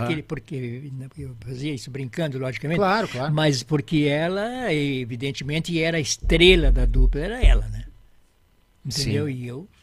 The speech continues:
Speaker 1: tinha consciência disso e, e sempre, é,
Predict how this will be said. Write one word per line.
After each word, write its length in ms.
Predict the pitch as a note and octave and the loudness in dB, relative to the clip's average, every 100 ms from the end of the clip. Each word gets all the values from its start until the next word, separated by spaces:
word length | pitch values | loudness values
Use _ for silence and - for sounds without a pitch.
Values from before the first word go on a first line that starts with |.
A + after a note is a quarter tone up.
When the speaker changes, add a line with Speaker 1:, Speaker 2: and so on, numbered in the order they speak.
| _ | _
Speaker 1:
tinha 220 | - C#3 | -18 -16
consciência 600 | B2 C#3 A2 D3 D3+ - | -14 -14 -12 -10 -8 -8
disso 500 | A#2+ C3+ E3 F#3 - | -10 -10 -10 -10 -10
e, 480 | A3 G#3+ D#3+ C3+ C3 - - - - | -10 -10 -12 -14 -18 -20 -20 -20 -16
e 80 | D3+ | -12
sempre, 720 | - - F3 G3+ E3+ C#3+ A#2+ G#2 - - - - - | -10 -6 -4 -6 -10 -14 -14 -18 -20 -20 -20 -20 -18
é, 680 | D#3+ C#3+ C#3 C3+ C3 B2+ B2 | -12 -10 -8 -10 -10 -12 -14